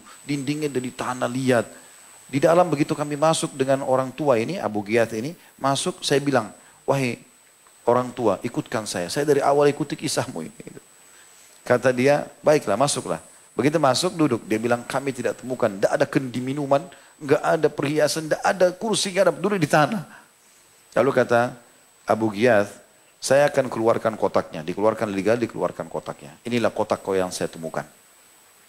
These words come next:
Dan saya kemarin yang minta imbalan karena sebagaimana kau lihat, keadaan saya susah sekali seperti ini. Maka saya mau minta imbalan," gitu. "Tapi saya minta setengah, kau nggak mau, sepuluh dinar kau nggak mau, satu dinar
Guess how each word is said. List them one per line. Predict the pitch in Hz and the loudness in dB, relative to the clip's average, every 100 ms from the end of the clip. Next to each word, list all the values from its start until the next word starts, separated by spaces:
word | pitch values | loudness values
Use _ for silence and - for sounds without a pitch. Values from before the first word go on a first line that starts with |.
| - - - - - - - | -20 -20 -20 -20 -20 -6 2
Dan | 127 135 | 2 2
saya | - 143 | 0 2
kemarin | 147 135 127 143 | 2 2 2 2
yang | 131 | 0
minta | 117 117 110 | -4 -2 -2
imbalan | 117 110 107 120 | -2 0 2 2
karena | 123 117 110 | 0 -4 -6
sebagaimana | - 110 110 110 107 | -4 -2 0 -2 -2
kau | 101 | -2
lihat, | 95 90 78 | -2 -2 -4
keadaan | 113 110 104 101 | -2 0 0 0
saya | 113 | -6
susah | 98 95 92 | -6 -8 -6
sekali | - 104 90 87 | -4 -4 -6 -8
seperti | - 87 80 82 | -10 -12 -12 -14
ini. | - - | -16 -12
Maka | 165 151 | -6 -6
saya | - 135 | -4 -2
mau | 127 117 120 - _ _ | 0 0 0 -8 _ _
minta | 131 131 120 107 | -6 -4 -2 -2
imbalan," | 104 104 107 104 92 90 | -2 2 4 4 2 -4
gitu. | - _ _ - | -12 _ _ -6
"Tapi | - 143 | -4 0
saya | 151 | 0
minta | 139 131 143 | 0 0 -2
setengah, | - - 131 120 | -2 -6 -2 0
kau | 127 | 0
nggak | 113 107 110 | 2 0 2
mau, | 107 107 | 0 0
sepuluh | 113 - 127 | -4 -2 -2
dinar | 120 117 104 | 0 -2 0
kau | 120 | -2
nggak | 104 101 | -2 -4
mau, | 110 | -4
satu | 127 | -8
dinar | 147 | -4